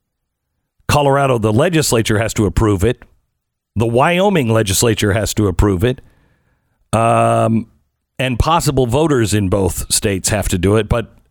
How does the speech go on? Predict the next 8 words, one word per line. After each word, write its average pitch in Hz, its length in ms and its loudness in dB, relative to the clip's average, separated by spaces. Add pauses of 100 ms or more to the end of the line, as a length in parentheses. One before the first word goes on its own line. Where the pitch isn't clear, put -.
(100)
I 101 200 0
mean, 143 280 0
why 147 200 2
not? 175 520 -4 (1500)
Why 175 220 2
not 170 300 0
let 110 220 0
people 95 520 -2